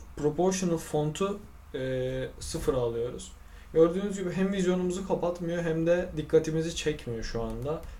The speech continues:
Ve F P S'mizi devamlı görebiliyoruz. Şu anda konsolu kapadım, gitti ama oyuna girdiğinizde çıkacak o, siz merak etmeyin. E, bu konsolu açmak için de, istediğimiz zaman konsolu açmak için de normal Options'a geliyoruz. Hotkeys'te konsol var.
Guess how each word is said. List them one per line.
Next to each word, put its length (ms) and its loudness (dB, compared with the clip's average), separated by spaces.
Ve 280 8
F 220 0
P 160 4
S'mizi 640 0
devamlı 360 0
görebiliyoruz. 540 0
Şu 120 -2
anda 200 -2
konsolu 360 0
kapadım, 420 -2
gitti 400 -8
ama 100 2
oyuna 260 6
girdiğinizde 640 0
çıkacak 380 -6
o, 120 -2
siz 200 -10
merak 360 -4
etmeyin. 400 -8
E, 240 2
bu 160 2
konsolu 420 4
açmak 320 2
için 240 -6
de, 60 2
istediğimiz 500 0
zaman 240 -2
konsolu 360 -2
açmak 340 -2
için 300 -4
de 160 -4
normal 320 4
Options'a 460 0
geliyoruz. 500 0
Hotkeys'te 640 -2
konsol 460 2
var. 200 0